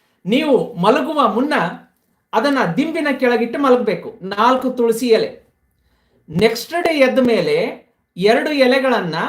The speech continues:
ಮುಖ ತೊಳ್ಕೊಂಡು ತಿನ್ನಬೇಕು. ಇನ್ನು ಎರಡು ಎಲೆಗಳನ್ನ ಒಂದು ಡಬ್ಬದಲ್ಲಿ ಹಾಕಿ ಸ್ಟೋರ್ ಮಾಡಿಟ್ಕೋಬೇಕು. ಆ ಸ್ಟೋರ್ ಮಾಡಿಟ್ಟಂತ ಎಲೆಗಳನ್ನ ದಿವಸಕ್ಕೆ ಎರಡು ಎಲೆ ಸ್ಟೋರ್ ಮಾಡಿರ್ತೀರ. ಈ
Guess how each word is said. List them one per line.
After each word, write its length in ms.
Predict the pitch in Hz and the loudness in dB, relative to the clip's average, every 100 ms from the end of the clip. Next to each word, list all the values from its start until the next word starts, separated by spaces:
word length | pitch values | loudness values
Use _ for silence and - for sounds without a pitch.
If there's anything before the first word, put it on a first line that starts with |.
| - | -8
ಮುಖ 280 | 208 214 220 285 262 | -4 -2 0 0 2
ತೊಳ್ಕೊಂಡು 440 | 254 247 233 226 | 2 2 0 -4
ತಿನ್ನಬೇಕು. 720 | - 311 311 277 226 - - _ _ _ _ _ _ - | -6 -6 -2 0 0 -4 -16 _ _ _ _ _ _ -8
ಇನ್ನು 280 | 285 349 349 | -4 -2 2
ಎರಡು 360 | 240 220 311 | 4 4 2
ಎಲೆಗಳನ್ನ 580 | 302 262 254 226 180 151 208 294 | 0 2 2 0 -2 -4 -4 -2
ಒಂದು 220 | 247 233 | 0 2
ಡಬ್ಬದಲ್ಲಿ 540 | 190 247 254 311 294 | 2 2 2 0 0
ಹಾಕಿ 320 | 233 214 302 | 2 0 -2
ಸ್ಟೋರ್ 360 | 277 - 349 311 | -10 -4 0 2
ಮಾಡಿಟ್ಕೋಬೇಕು. 840 | 269 226 185 175 151 117 104 - _ _ _ _ _ _ _ _ _ _ - | 2 0 -2 -6 -8 -8 -12 -18 _ _ _ _ _ _ _ _ _ _ -2
ಆ 120 | 175 | -2
ಸ್ಟೋರ್ 500 | - - 226 294 302 | -2 2 4 4 2
ಮಾಡಿಟ್ಟಂತ 560 | 294 277 220 269 262 262 | -2 -4 -4 -4 -2 -2
ಎಲೆಗಳನ್ನ 580 | 233 214 247 226 190 143 135 214 - _ _ _ _ _ _ 175 | 0 2 2 0 -2 -2 -4 -6 -12 _ _ _ _ _ _ -4
ದಿವಸಕ್ಕೆ 400 | 175 269 302 254 | 0 0 -2 -2
ಎರಡು 360 | 277 220 233 262 | 2 4 4 6
ಎಲೆ 200 | 262 277 | 4 2
ಸ್ಟೋರ್ 300 | 277 277 269 | -2 -2 0
ಮಾಡಿರ್ತೀರ. 460 | 262 240 220 - 127 - _ | 0 0 0 -4 -10 -10 _
ಈ 80 | 226 | -10